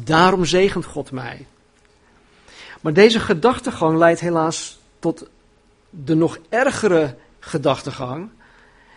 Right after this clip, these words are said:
waarin men denkt dat zij beter zijn dan anderen omdat zij deze dingen doen. En dat ze meer geestelijk zijn dan anderen. Meer geestelijk zijn dan anderen die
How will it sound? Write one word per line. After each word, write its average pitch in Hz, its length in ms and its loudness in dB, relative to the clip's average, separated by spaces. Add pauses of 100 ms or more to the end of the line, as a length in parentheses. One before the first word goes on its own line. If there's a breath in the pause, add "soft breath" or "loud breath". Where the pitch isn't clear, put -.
(120)
waarin 175 340 4
men 180 220 2
denkt 190 240 2
dat 175 140 -2
zij 160 400 0 (100)
beter 233 500 0
zijn 151 280 0
dan 147 220 -2
anderen 139 460 -2
omdat 147 300 -4
zij 131 140 -8
deze 123 280 -10
dingen 120 260 -14
doen. 113 320 -18 (2750 soft breath)
En 151 120 -2
dat 190 120 0
ze 202 100 2
meer 196 180 4
geestelijk 226 500 -2
zijn 139 240 -4
dan 135 140 -6
anderen. 123 520 -12 (1200)
Meer 143 160 -6
geestelijk 190 420 0
zijn 175 200 0
dan 170 100 -2
anderen 170 340 -2
die 165 380 2